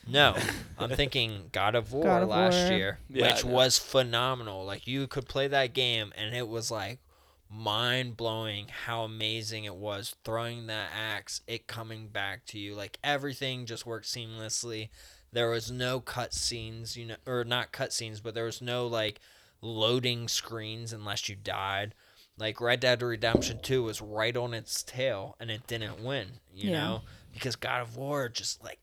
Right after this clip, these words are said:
Speaker 1: killed it. Like, it was
Speaker 2: Yeah.
Speaker 1: just such a seamless, great game. The year before that was Breath of the Wild. Such a beautiful, amazing game that you're like, "How is this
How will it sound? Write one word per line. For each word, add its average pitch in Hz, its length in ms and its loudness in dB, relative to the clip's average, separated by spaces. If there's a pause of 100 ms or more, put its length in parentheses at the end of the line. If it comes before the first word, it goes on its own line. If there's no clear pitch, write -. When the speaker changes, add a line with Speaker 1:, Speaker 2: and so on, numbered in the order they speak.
Speaker 1:
killed - 440 -2
it. - 100 -16 (180)
Like, 120 220 -8
it 147 100 0
was 135 200 -2
Speaker 2:
Yeah. 95 80 -2
Speaker 1:
just - 260 -2
such 120 260 0
a 127 80 -6
seamless, 120 600 -4
great 110 280 -6
game. 139 300 2 (400)
The - 100 -10
year 135 180 4
before 135 380 0
that 147 240 2
was 120 160 -8
Breath 110 340 -4
of 120 80 -10
the 120 80 -4
Wild. 127 440 0 (500)
Such - 480 4
a 123 200 4 (140)
beautiful, 143 800 8
amazing 127 760 0
game 131 380 0
that 120 100 2
you're 120 160 0
like, 117 400 0
"How 135 360 0
is 127 160 -2
this 127 220 0